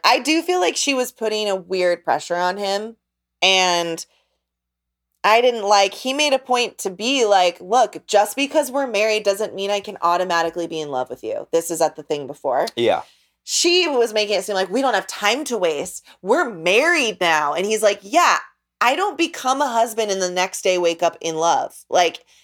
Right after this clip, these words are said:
Speaker 1: his whole point was there's so much other stuff that has to come. Like, it, be, just because we got married isn't a guarantee that it's gonna work.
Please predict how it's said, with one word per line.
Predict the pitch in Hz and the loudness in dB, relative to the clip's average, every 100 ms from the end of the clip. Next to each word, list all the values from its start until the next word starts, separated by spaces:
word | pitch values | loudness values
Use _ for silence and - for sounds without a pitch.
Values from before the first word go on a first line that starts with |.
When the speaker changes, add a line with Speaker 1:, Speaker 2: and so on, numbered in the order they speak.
| - | -4
Speaker 1:
his | 330 381 | 0 2
whole | 311 | 0
point | - 277 240 | 0 -2 0
was | 226 220 | 0 0
there's | 208 - | -4 -4
so | - 247 247 | -2 0 0
much | 247 233 - | 0 -4 0
other | 202 202 202 | 0 0 -2
stuff | - 208 214 - | -4 0 0 0
that | - | -6
has | 180 175 - | -4 -6 -8
to | - | -12
come. | - 285 359 180 180 | -6 -2 0 -2 -2
Like, | 175 - | -4 -2
it, | - _ _ _ _ _ - | -8 _ _ _ _ _ -6
be, | 240 269 180 | -4 -4 -2
just | 226 262 - | 0 0 0
because | 294 285 | -4 -4
we | 240 | -2
got | 226 180 | 0 0
married | 190 233 220 | -2 -2 -2
isn't | 196 196 196 | -4 -6 -6
a | |
guarantee | 185 175 175 175 220 220 | -2 -2 -2 -8 -8 -6
that | 185 | -6
it's | 170 | -8
gonna | - 160 | -8 -6
work. | 190 226 160 | 0 0 0